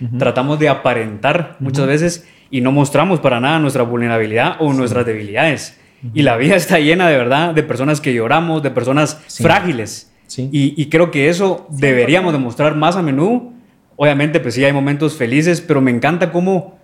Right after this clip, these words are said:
Speaker 2: se abrieron desde el primer momento acá.
Speaker 1: Vos
Speaker 2: Muchas
Speaker 1: nos
Speaker 2: gracias
Speaker 1: dijiste,
Speaker 2: por eso.
Speaker 1: "Siéntense cómodos".
Speaker 2: Cabal. <laughs>
Speaker 1: Y de, y de un solo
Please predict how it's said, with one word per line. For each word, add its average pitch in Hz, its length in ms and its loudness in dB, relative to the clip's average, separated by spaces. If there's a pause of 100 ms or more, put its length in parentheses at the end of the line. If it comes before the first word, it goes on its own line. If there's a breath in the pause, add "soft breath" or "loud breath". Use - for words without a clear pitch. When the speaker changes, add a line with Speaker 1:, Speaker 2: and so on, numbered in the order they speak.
(120)
Speaker 2:
se - 120 2
abrieron 151 520 2 (180)
desde 143 360 0
el 131 120 0
primer 143 300 4
momento 180 420 2
acá. 165 260 2
Speaker 1:
Vos 165 140 -2
Speaker 2:
Muchas 185 200 4
Speaker 1:
nos 151 100 6
Speaker 2:
gracias 170 220 4
Speaker 1:
dijiste, 175 80 2
Speaker 2:
por 143 100 0
eso. 170 120 6
Speaker 1:
"Siéntense 180 500 0
cómodos". - 760 -4
Speaker 2:
Cabal. 117 380 2 (100)
<laughs> 190 160 4
Speaker 1:
Y 139 100 4
de, 123 140 4
y 123 120 0
de 127 60 2
un 131 80 2
solo 143 320 2